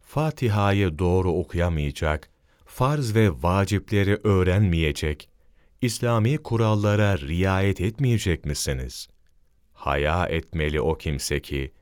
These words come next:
İslam memleketinde bulunur, Müslümanlar arasında ömrünü tüketir de hali böyle olur. Ya Rabbi, sen bizleri gafletten uyandır,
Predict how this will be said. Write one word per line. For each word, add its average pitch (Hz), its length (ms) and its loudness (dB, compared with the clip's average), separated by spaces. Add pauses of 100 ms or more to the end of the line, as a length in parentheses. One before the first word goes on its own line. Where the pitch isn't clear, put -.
(360)
İslam 113 500 -2
memleketinde 98 960 0
bulunur, 90 540 -2 (380)
Müslümanlar 95 880 0
arasında 101 680 -2
ömrünü 95 520 0
tüketir 87 560 -2
de 85 260 2 (220)
hali 87 540 0
böyle 76 320 0
olur. 64 360 -6 (760)
Ya 67 220 0
Rabbi, 62 440 -8 (400)
sen 131 520 -2
bizleri 80 480 0
gafletten 76 840 -4
uyandır, 64 720 -6